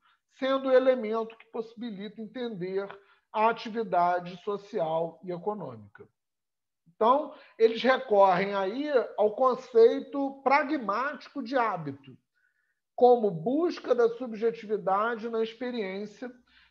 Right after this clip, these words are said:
nas práticas e no comportamento diários.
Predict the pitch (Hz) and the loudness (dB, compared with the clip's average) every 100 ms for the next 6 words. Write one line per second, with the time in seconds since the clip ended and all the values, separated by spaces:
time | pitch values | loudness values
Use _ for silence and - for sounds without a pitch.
0 | _ 214 247 240 - 208 202 208 214 - | _ -4 -4 -4 -4 2 4 4 0 -8
1 | 240 240 226 - 254 269 233 269 277 247 | -12 -12 -12 -16 -12 -10 -4 -4 0 -2
2 | - 233 208 220 214 202 233 165 135 117 | 0 -4 -4 -8 -8 -4 0 0 -2 -12
3 | - | -20